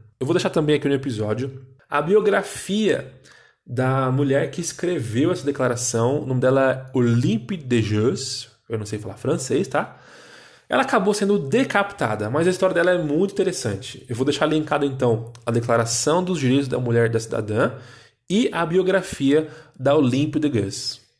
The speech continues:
Temos também três livros pra você estudar um pouquinho mais sobre isso. O primeiro livro se chama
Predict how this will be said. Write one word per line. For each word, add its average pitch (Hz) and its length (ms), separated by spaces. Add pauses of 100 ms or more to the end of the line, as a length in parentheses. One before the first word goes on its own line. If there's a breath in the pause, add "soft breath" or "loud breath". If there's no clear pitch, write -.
(280 soft breath)
Temos 254 280
também 196 280
três 214 420
livros 151 680 (360)
pra 120 120
você 120 720 (260)
estudar - 200
um 131 80
pouquinho 127 260
mais 117 180
sobre 113 260
isso. 113 320 (460 loud breath)
O 226 80
primeiro 220 320
livro 185 600
se - 240
chama 160 540